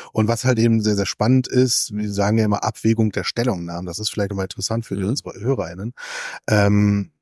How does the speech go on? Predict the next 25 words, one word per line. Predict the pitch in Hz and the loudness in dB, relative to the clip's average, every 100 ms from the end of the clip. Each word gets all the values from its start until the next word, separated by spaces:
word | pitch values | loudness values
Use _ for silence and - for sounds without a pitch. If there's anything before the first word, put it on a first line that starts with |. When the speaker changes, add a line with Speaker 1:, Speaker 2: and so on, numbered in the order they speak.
| _ _ _ - | _ _ _ -8
Speaker 1:
das | - | -6
ist | 113 | 0
ja | 135 | 2
nun | 120 | 4
mal | 113 107 | 4 4
so, | 110 117 | 4 4
dass | 110 - | 2 2
wirklich | 107 104 98 - | 2 2 0 -4
viele, | - - 147 151 110 | -6 -2 2 4 4
viele | - 101 95 | 2 0 0
Interessen | 92 - 92 87 92 90 | 0 -4 -4 -2 -4 -6
berücksichtigt | 95 87 - - - - | -10 -8 -8 -8 -14 -8
werden | 87 85 | -4 0
Speaker 2:
Ja. | 101 | 0
Speaker 1:
müssen, | 95 - 85 | 2 0 -2
ne? | |
Deswegen | 90 95 107 104 | -4 -2 0 0
sage | 107 107 | 0 0
ich | 101 | -2
auch | 95 | 0
selber | 104 131 135 | 2 4 4
immer, | 135 127 | 4 4
Demokratie | 107 101 - 92 - | 4 2 0 -4 -4
braucht | 101 87 - - | -2 -4 -6 -4
Zeit. | 92 208 - | -2 -2 -4